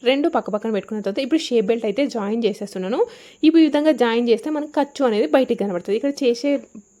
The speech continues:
పని ఏం లేదు కదా, ఇక నేను ఇదే విధంగా వదిలేసిన. స్టార్టింగ్ ఒక పావించి వదిలేసి ఇక్కడ డార్ట్ ఉంది చూడండి, డార్ట్ పైన స్టిచ్ అనేది వేయొద్దు.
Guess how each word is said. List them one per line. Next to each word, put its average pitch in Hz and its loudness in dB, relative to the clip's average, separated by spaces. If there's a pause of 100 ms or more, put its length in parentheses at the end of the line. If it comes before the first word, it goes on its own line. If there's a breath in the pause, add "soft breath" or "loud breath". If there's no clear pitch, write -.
(100)
పని 220 0
ఏం 262 -2
లేదు 226 2
కదా, 208 2
ఇక 254 -2
నేను 262 -2
ఇదే 226 4
విధంగా 226 -2
వదిలేసిన. 196 -4 (520 loud breath)
స్టార్టింగ్ 254 0
ఒక 269 2 (120)
పావించి 233 0
వదిలేసి 202 0
ఇక్కడ 262 2 (240)
డార్ట్ 233 0
ఉంది 247 0
చూడండి, 185 -2 (120)
డార్ట్ 254 0
పైన 262 0
స్టిచ్ 240 -8
అనేది 226 0
వేయొద్దు. 190 -2